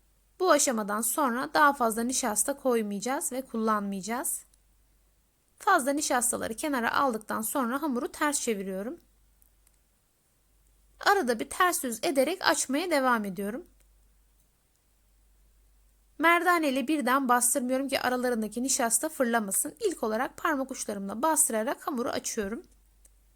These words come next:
Sonrasında merdane ile hamuru büyütüyorum. Hamuru açma esnasında en alttaki ve en üstteki hamur yerinden çıkabilir.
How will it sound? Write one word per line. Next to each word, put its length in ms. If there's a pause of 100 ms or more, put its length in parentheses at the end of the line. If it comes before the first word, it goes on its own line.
(220)
Sonrasında 600
merdane 560
ile 100
hamuru 340
büyütüyorum. 560 (3750)
Hamuru 320
açma 380
esnasında 840
en 140
alttaki 460
ve 60
en 200
üstteki 400
hamur 340
yerinden 680
çıkabilir. 680